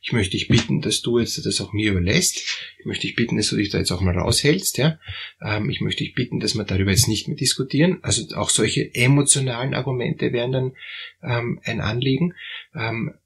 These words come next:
wenn er das nicht tut, die Person, ja, und weiter Vollgas manipuliert, weiter über mich drüber fährt, dann gibt's eh nur Abstand.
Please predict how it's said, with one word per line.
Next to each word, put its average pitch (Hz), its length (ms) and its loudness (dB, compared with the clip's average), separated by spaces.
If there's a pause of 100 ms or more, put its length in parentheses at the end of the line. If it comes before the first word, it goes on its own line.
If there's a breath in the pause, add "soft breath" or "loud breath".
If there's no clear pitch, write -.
(140)
wenn 123 180 4
er 117 100 2
das - 340 0
nicht 123 280 4
tut, 233 400 4
die - 100 0
Person, 98 440 2
ja, 127 140 2
und 104 200 0
weiter 156 380 2
Vollgas 123 420 2
manipuliert, 123 640 2
weiter 123 220 4
über 139 100 4
mich 127 140 0
drüber 143 220 4
fährt, 127 320 0 (500 loud breath)
dann 113 160 -2
gibt's - 260 2
eh 127 120 6
nur 120 160 4
Abstand. - 480 -2